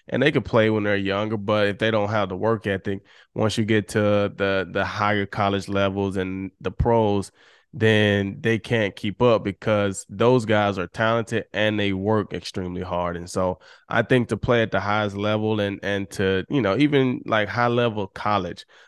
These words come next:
I think it takes a little bit of both. You know, you gotta have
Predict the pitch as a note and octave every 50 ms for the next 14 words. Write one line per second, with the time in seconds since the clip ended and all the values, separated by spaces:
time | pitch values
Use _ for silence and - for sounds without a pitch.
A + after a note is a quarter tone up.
0 | _ _ - D3+ E3 F3 E3 D#3 C#3 - - C#3 C3+ A#2 - B2 A#2 A#2+ A#2+ A#2+
1 | A#2+ A2+ G#2+ A#2 G#2+ G#2 F#2+ F#2+ F#2+ F#2+ F#2+ F2+ G2+ G2+ G2+ G2+ G#2+ A2 A2+ B2
2 | B2 B2 A#2 A#2+ A#2+ A2+ A2+ A2 A2 G#2+ G#2 -